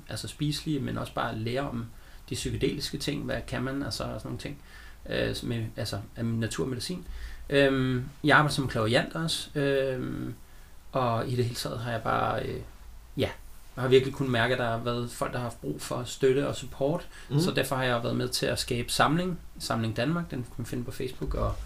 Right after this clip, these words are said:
Speaker 1: samling danmark punktum d k.
Speaker 2: Ja.
Speaker 1: Ligger der en, en landing page.
Speaker 2: Ja,
Speaker 1: Øhm,
Speaker 2: Samling har alligevel, øh, rimelig mange følgere, ikke?
Speaker 1: Jo, jeg tror, vi er på en fjorten, mellem fjorten og sytten tusind mennesker.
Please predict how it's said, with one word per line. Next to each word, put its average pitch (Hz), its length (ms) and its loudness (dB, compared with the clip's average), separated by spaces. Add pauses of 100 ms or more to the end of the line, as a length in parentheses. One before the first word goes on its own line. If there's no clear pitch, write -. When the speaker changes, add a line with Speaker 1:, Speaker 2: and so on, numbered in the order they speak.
(220)
Speaker 1:
samling 123 360 0
danmark 123 300 -2
punktum 123 280 -6
d 117 80 -4
k. - 80 -4 (480)
Speaker 2:
Ja. 160 100 4 (200)
Speaker 1:
Ligger 135 220 4
der 120 120 0
en, 117 280 -2
en 113 220 -2
landing 156 260 2
page. 160 280 -4 (120)
Speaker 2:
Ja, 139 60 6
Speaker 1:
Øhm, 135 140 12
Speaker 2:
Samling 160 340 8
har 143 160 6
alligevel, 139 320 6
øh, 117 220 6
rimelig 151 220 8
mange 151 220 2
følgere, 151 300 2
ikke? 220 120 -4 (640)
Speaker 1:
Jo, 127 280 6 (140)
jeg 135 160 -4
tror, - 200 -2
vi 196 80 0
er 156 140 2
på 143 100 0
en 123 540 0
fjorten, 139 800 2
mellem 139 180 -4
fjorten 143 300 2
og 131 60 -4
sytten 143 260 -2
tusind 147 280 -6
mennesker. 131 260 -8